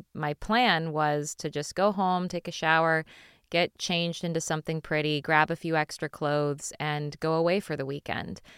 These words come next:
Um, so the last thing that I anticipated coming home was to find a crime scene. And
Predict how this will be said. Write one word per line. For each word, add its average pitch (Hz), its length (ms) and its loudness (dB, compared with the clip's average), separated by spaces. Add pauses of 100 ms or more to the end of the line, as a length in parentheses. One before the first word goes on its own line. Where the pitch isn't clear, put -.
(480)
Um, 156 400 2
so 156 400 -2
the 160 100 -2
last 170 460 6
thing 156 300 -2
that 147 240 0
I 151 360 2
anticipated 151 1000 -4
coming 151 600 -4
home 151 540 -2 (540)
was 151 380 2
to 156 100 -12
find 139 340 -2
a 139 60 -6
crime 131 400 -4
scene. 131 520 -8 (640)
And 156 640 0